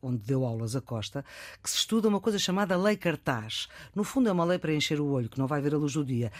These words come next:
até porque, segundo o Presidente, esta lei é inexecuível. Ora, essa mesma lei, afinal, é de dois mil e catorze e tem três assinaturas não marxistas, na linguagem do Primeiro-Ministro,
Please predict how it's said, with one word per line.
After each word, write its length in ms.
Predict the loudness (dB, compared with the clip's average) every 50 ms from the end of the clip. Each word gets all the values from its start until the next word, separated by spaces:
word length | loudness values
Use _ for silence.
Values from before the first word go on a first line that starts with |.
| -16 -14 -10 -8
até 220 | -4 -2 0 -2
porque, 280 | 0 0 -4 -4 -4 -6
segundo 280 | -8 -4 -4 -2 -2
o 40 | -2
Presidente, 540 | -2 -2 -2 -2 0 0 0 0 -2 -4 -6
esta 280 | -6 -6 -4 -2 -2 0
lei 260 | 0 0 0 0 -2 -2
é 120 | 0 0
inexecuível. 800 | 2 2 2 2 2 0 -2 -4 -4 -4 -6 -4 -4 -6 -6 -8 -8 -12 -16 -18 -18 -18 -18 -8 -2
Ora, 260 | 0 2 2 2 0 -2 _ _ _ -2
essa 280 | 0 2 2 4 4 4
mesma 320 | 6 4 4 4 2 2
lei, 240 | 4 4 4 4 4
afinal, 420 | 2 2 0 0 2 2 0 0 0
é 80 | -2 -2
de 60 | -2
dois 220 | 0 2 2 2 4
mil 160 | 2 2 0
e 60 | 0
catorze 480 | 0 -2 -4 -4 -2 -2 -2 -2 -2 -2
e 40 |
tem 200 | -2 0 -2 -2
três 380 | -2 0 0 2 2 2 2 2
assinaturas 840 | 0 0 0 2 2 0 0 0 -2 -2 -2 0 0 -2 -2 -2 -4 _ _ 0
não 180 | 2 2 2
marxistas, 800 | 2 2 0 0 -2 -2 -2 -2 -2 -2 -4 -4 -2 -2 -2 -2 -2
na 140 | -2 -4 -2
linguagem 500 | 0 0 0 0 0 0 -2 0 -2 -2
do 160 | -2 -2 -4
Primeiro-Ministro, 540 | -4 -2 -2 0 0 0 0 -2 -4 -8 -12